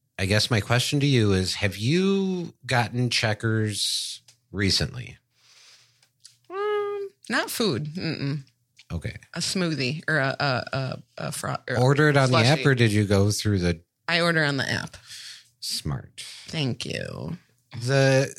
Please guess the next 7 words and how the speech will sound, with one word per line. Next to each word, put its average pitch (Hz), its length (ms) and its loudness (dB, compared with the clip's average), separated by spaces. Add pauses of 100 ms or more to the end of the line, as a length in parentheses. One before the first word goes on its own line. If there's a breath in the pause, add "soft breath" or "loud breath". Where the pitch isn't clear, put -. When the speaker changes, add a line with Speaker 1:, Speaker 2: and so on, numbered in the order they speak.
Speaker 1:
local 180 420 0
Checkers 170 480 2
now, 85 480 2 (100)
Speaker 2:
Mm-hmm. 165 300 -4 (280)
Speaker 1:
um, 98 640 0
their 101 520 2
drive-through 107 840 2